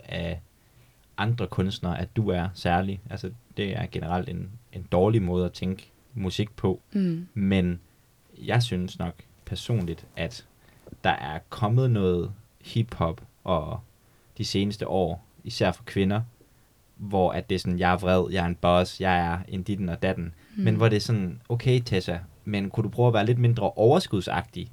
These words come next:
Speaker 1: med din vrede så?" Altså, hvor jeg synes, der er sådan en desperation, som du også selv siger i dit, som bare
Speaker 2: Mm.
Speaker 1: gør det super ægte for mig, sådan
Speaker 2: Ja.
Speaker 1: at, at høre det. Sådan, "Wow, okay, her er der faktisk en, der har en følelse,
Speaker 2: Ja.
Speaker 1: som hun skal ud med."
Speaker 2: Ja.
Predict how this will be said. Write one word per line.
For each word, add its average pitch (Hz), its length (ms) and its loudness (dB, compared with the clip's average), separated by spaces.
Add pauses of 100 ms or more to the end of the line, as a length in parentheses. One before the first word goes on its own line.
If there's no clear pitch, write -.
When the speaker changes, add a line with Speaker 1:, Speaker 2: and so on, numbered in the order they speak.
(140)
Speaker 1:
med 104 140 0
din 90 240 -2
vrede 90 240 4
så?" 90 180 -4 (480)
Altså, 120 160 8
hvor 117 100 8
jeg 107 160 8
synes, 117 220 4
der 110 100 0
er 107 120 0
sådan 110 160 -4
en 95 120 -4
desperation, 95 840 2 (100)
som 101 180 0
du 98 140 2
også 104 140 0
selv 117 220 2 (180)
siger 104 340 0
i 117 80 -6
dit, 127 280 2 (180)
som 214 200 4
bare 214 120 10
Speaker 2:
Mm. 175 60 8
Speaker 1:
gør 107 100 8
det 98 140 4
super 139 320 0
ægte - 340 0 (100)
for 107 100 -2
mig, 92 320 -2
sådan - 220 0
Speaker 2:
Ja. 185 160 2
Speaker 1:
at, 87 200 0
at 92 60 2
høre 104 220 8
det. 98 140 -2
Sådan, 65 260 -8
"Wow, 98 220 4
okay, 92 180 -2
her 113 100 4
er 104 40 0
der - 120 -6
faktisk 90 220 -4
en, 101 120 -2
der 90 60 -4
har 92 120 -4
en 90 100 -2
følelse, 113 440 2 (380)
Speaker 2:
Ja. 185 260 0
Speaker 1:
som 110 200 0
hun 95 140 -2
skal 95 160 -2
ud 120 160 4
med." 90 140 -2 (460)
Speaker 2:
Ja. 170 200 2